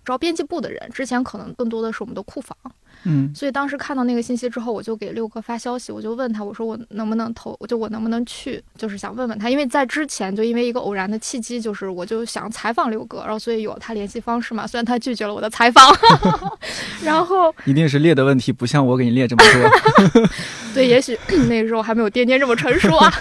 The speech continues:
Speaker 1: <laughs> 然后所以就问他说，他意思就是说，“那你把简历发过来，他看一看。”然后我就把简历发过去了，然后他就让我去面试，然后我就这样来了读库。然后来了读库之后，给我的感受就是，首先就是被踩在泥水里，真的就是非常的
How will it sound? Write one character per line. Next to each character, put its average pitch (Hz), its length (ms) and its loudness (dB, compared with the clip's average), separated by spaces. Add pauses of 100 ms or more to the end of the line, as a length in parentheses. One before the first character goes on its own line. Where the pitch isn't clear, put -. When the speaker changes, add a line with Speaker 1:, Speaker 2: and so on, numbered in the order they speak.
(160)
Speaker 1:
<laughs> - 300 -18
然 240 100 -2
后 262 140 2
所 262 180 2
以 247 260 2
就 254 160 -2
问 240 200 -2
他 233 180 -2
说， 240 160 0
他 226 160 -4
意 240 120 -2
思 226 120 -8
就 208 100 -8
是 208 40 -6
说 220 120 -6
，“那 233 60 0
你 220 100 0
把 208 160 -4
简 - 200 -10
历 208 80 -6
发 226 200 -8
过 226 140 -10
来， - 160 -10 (160)
他 220 140 -10
看 277 220 -6
一 220 40 -6
看。” - 160 -16
然 214 80 -6
后 220 100 -2
我 214 60 -6
就 214 60 -8
把 220 100 -6
简 208 140 -12
历 196 60 -10
发 226 180 -10
过 226 100 -10
去 - 180 -16
了， - 160 -12
然 214 140 -6
后 208 240 -4 (240)
他 - 80 -4
就 226 80 2
让 220 160 0
我 220 60 -12
去 233 120 -12
面 226 200 -6
试， - 240 -10 (120)
然 233 140 -6
后 226 80 -2
我 196 100 -4
就 208 120 -4
这 220 100 -6
样 233 120 -4
来 214 100 -12
了 - 120 -16
读 - 160 -20
库。 - 240 -20 (460)
然 226 100 -6
后 233 60 -2
来 226 80 -2
了 240 100 -2
读 233 140 -10
库 247 160 -8
之 254 140 -8
后， 233 320 -6
给 240 160 -6
我 226 100 -2
的 214 80 -8
感 208 180 -12
受 214 200 -8
就 208 180 -8
是， 214 260 -12 (180)
首 220 200 -4
先 285 220 -2
就 277 120 -2
是 214 140 -4
被 220 220 -6
踩 - 240 -12
在 214 160 -6
泥 208 180 -4
水 202 240 -12
里， 220 180 -16 (160)
真 262 160 -2
的 254 140 -2
就 220 160 -8
是 208 140 -12
非 254 160 -4
常 214 200 -10
的 220 480 -10